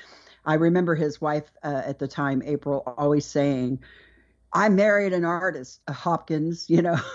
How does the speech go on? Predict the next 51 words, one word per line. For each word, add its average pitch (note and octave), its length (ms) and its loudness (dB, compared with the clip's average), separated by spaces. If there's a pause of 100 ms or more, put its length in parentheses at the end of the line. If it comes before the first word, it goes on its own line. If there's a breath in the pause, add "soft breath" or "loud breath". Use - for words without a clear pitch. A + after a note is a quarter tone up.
<laughs> F#3+ 180 2 (560 loud breath)
She G3+ 180 0
would, E3 240 0
she'd E3+ 240 -8
get F3+ 180 4
mad F3 320 0
if D#3+ 120 -4
he D3 300 -2 (500 soft breath)
was, D3 260 -4
uh, C#3 340 -4 (160)
spending E3 340 2
too F3 140 0
much D#3 260 0
time D#3+ 360 2
with C#3+ 180 -2
this, C#3 220 -4
but D3 180 0
how D#3+ 140 2
could D3+ 160 -4
he D3 80 2
help D#3 260 -2
it? B2 240 -10
It C#3 160 -10
was, C#3+ 260 -10
he E3+ 140 -4
was D3 160 -2
driven D3+ 460 -2
to. C3 360 -2
I D#3+ 200 2
always F3+ 200 4
used D3+ 160 -4
to C#3+ 60 -12
say E3+ 240 2
to D#3 140 0
him, C3+ 220 -2 (340 loud breath)
"I - 100 0
bet E3 260 2
you E3 120 0
were D3+ 160 -2
abducted." C#3 500 -6
And C3 100 -8
he'd D3 220 0
say, C#3 300 -2
"No, B3 560 4
I G#3 140 -2
was F#3 280 -4
not. D3+ 400 -4
Nope, E3 360 -2
absolutely E3+ 420 -2
not." D#3 360 -2
I, D3+ 380 0